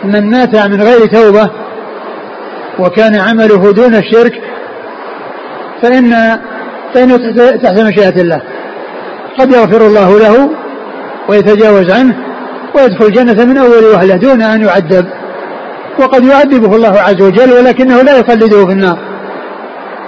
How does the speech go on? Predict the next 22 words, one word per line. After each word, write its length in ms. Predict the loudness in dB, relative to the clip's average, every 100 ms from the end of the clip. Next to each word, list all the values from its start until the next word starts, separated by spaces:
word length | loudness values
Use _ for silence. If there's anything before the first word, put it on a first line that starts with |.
| -2
بل 180 | 2 2
يخرجه 420 | 2 2 2 2
منها 420 | 2 2 0 -2 -6 -14 -14 -6 0
ويدخل 300 | 2 2 2
الجنة. 400 | 2 2 0 -4 -12 -16 -16 -16 -16 -16 -8 -2
أما 480 | 0 2 2 0 -2
الكفار 600 | -2 0 2 2 2 -2 -12 -14 -14 -16 -16 -14 -2
فهم 240 | 0 2
الذين 360 | 4 4 2 2
لا 200 | 2 2
سبيل 380 | 2 2 4 4
لهم 200 | 2 0
إلى 80 | 0
الخروج 320 | 2 2 2
من 160 | 0
النار، 260 | 0 0 -2 -6 -14 -14 -16 -16 -16 -16 -16 -16 -14 -4
بل 240 | 0 2
هم 180 | 2 2
باقون 440 | 0 2 2 2
فيها 320 | 2 4 4
أبد 180 | 2 4
الآباد. 480 | 4 4 2 2